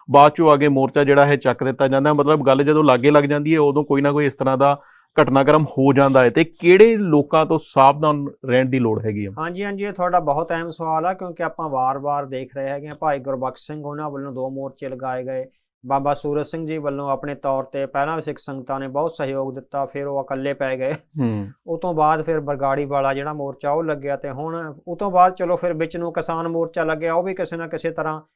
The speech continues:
Speaker 2: ਉਹਦੇ ਵਿੱਚ ਬਹੁਤ ਸਾਰੀਆਂ ਸਾਨੂੰ ਦਿੱਕਤਾਂ ਤੇ ਸੰਕਟ ਸਾਹਮਣੇ ਆਏ, ਤੇ ਹੁਣ ਜਿਹੜਾ ਕੌਮੀ ਇਨਸਾਫ ਮੋਰਚਾ ਲੱਗਿਆ ਹੈਗਾ। ਸੋ ਅਸੀਂ ਮੋਰਚੇ ਦੇ ਪ੍ਰਬੰਧਕਾਂ ਨੂੰ ਇਹ ਬੇਨਤੀ ਕਰਨੀ ਚਾਹੁੰਦੇ ਹਾਂ ਤੇ ਸੁਚੇਤ ਵੀ ਕਰਨਾ ਚਾਹੁੰਦੇ ਹਾਂ ਵੀ ਕੁਛ ਲੋਕ ਜਿਹੜੇ ਸਾਰੇ ਮੋਰਚਿਆਂ ਵਿੱਚ ਹੀ ਸ਼ਾਮਲ ਰਹੇ ਆ
Speaker 1: ਹੂੰ।
Speaker 2: ਔਰ ਜਿਨ੍ਹਾਂ ਦਾ ਕਿਰਦਾਰ ਕਿਤੇ ਨਾ ਕਿਤੇ ਸ਼ੱਕੀ ਰਿਹਾ ਹੈ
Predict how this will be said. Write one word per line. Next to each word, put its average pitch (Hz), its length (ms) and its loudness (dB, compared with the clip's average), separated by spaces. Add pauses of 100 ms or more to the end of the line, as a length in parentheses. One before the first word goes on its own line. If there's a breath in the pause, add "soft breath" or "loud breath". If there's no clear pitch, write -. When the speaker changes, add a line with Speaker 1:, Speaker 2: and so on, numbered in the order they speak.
(180)
Speaker 2:
ਉਹਦੇ 175 200 -4
ਵਿੱਚ 190 160 -6
ਬਹੁਤ 156 260 -2
ਸਾਰੀਆਂ 156 320 -4
ਸਾਨੂੰ 151 320 -8
ਦਿੱਕਤਾਂ 143 400 -10
ਤੇ 147 100 -8
ਸੰਕਟ 135 380 -12
ਸਾਹਮਣੇ 147 360 -10
ਆਏ, 139 140 -8
ਤੇ 139 160 -10
ਹੁਣ 160 220 -10
ਜਿਹੜਾ 160 200 -6
ਕੌਮੀ 139 360 -8
ਇਨਸਾਫ 131 400 -10
ਮੋਰਚਾ 120 380 -12
ਲੱਗਿਆ 117 320 -12
ਹੈਗਾ। 127 280 -12 (560)
ਸੋ 202 240 -4
ਅਸੀਂ 214 240 -6
ਮੋਰਚੇ 175 420 0
ਦੇ 190 120 -6
ਪ੍ਰਬੰਧਕਾਂ 180 540 -4
ਨੂੰ 185 180 -6
ਇਹ 170 60 -2
ਬੇਨਤੀ 147 420 -6
ਕਰਨੀ 165 320 -2
ਚਾਹੁੰਦੇ 170 300 -8
ਹਾਂ 175 100 -8
ਤੇ 170 120 -8
ਸੁਚੇਤ 151 440 -10
ਵੀ 160 100 -6
ਕਰਨਾ 160 300 -4
ਚਾਹੁੰਦੇ 165 260 -10
ਹਾਂ 185 60 -6
ਵੀ 190 80 -8
ਕੁਛ 208 360 -6
ਲੋਕ 147 340 -4
ਜਿਹੜੇ 156 260 -4
ਸਾਰੇ 160 360 -2
ਮੋਰਚਿਆਂ 165 400 -6
ਵਿੱਚ 147 200 -10
ਹੀ 147 60 -8
ਸ਼ਾਮਲ 131 360 -8
ਰਹੇ 120 240 -8
ਆ 117 80 -10
Speaker 1:
ਹੂੰ। 113 480 -6
Speaker 2:
ਔਰ 170 120 2
ਜਿਨ੍ਹਾਂ 175 360 -2
ਦਾ 208 100 0
ਕਿਰਦਾਰ 160 580 4
ਕਿਤੇ 180 260 -4
ਨਾ 170 120 -4
ਕਿਤੇ 160 220 -4
ਸ਼ੱਕੀ 151 380 -10
ਰਿਹਾ 139 220 -4
ਹੈ 143 240 -4